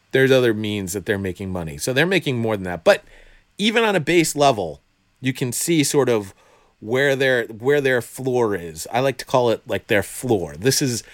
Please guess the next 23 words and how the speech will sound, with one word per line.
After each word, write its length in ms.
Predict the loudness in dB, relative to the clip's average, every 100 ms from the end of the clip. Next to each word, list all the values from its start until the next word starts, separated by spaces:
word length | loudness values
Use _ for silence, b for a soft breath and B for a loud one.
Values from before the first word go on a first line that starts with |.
| B B B B -4
what 220 | 2 4
you're, 240 | 8 6 4 -16 -20 -10
like 220 | -2 0
we 100 | 0
just 200 | -2 -2
talked 180 | 0 0
about, 160 | 0 -2
two 80 | -2
hundred 320 | -2 -2 -2
downloads 400 | -2 -2 -4 -6
is 100 | -8
guaranteed. 680 | -4 -4 -4 -2 0 0 0
This 160 | -4
is 100 | -2
what 160 | -2 0
they're 140 | 0
guaranteed 640 | 0 -2 -2 -2 -2 -4
to 60 | -4
make 200 | -4 -2
on 80 | -2
a 40 |
yearly 340 | -2 0 -2 -2
basis 580 | -2 -2 -4 -6 -8